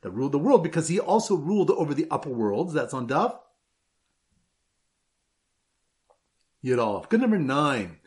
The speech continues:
which Daf do we learn that Yosef crying as he fell on Binyamin's necks is an allusion to the two temples that will be built in Binyamin's portion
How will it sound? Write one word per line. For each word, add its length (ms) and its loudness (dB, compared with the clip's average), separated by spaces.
which 300 0
Daf 100 -4
do 60 0
we 40 4
learn 80 4
that 140 0
Yosef 340 0
crying 400 -2
as 120 -6
he 40 -4
fell 140 -4
on 80 -2
Binyamin's 400 -6
necks 520 -2
is 160 2
an 60 6
allusion 320 2
to 80 -14
the 100 -4
two 160 -4
temples 360 -2
that 40 -6
will 80 -4
be 100 -4
built 280 -2
in 60 -6
Binyamin's 360 -2
portion 560 -2